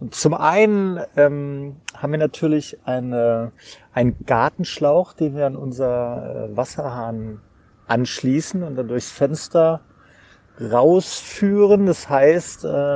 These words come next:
wir haben so eine klassische Outdoor-Dusche, die funktioniert dann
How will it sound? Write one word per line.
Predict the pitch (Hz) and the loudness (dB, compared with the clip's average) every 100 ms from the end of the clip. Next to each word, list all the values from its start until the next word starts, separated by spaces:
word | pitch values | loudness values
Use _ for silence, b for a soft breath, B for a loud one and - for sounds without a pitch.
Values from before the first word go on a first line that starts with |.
| 131 | -4
wir | 127 | -6
haben | 127 131 | -6 -8
so | 123 | -8
eine | 117 113 | -6 -8
klassische | - 127 117 120 - 117 | -4 -4 -4 -6 -4 -4
Outdoor-Dusche, | - 117 131 151 139 165 180 | 0 0 2 0 0 -4 -4
die | 202 156 | -4 -4
funktioniert | - 127 - 123 123 | -6 -8 -6 -4 0
dann | 123 120 | 0 -2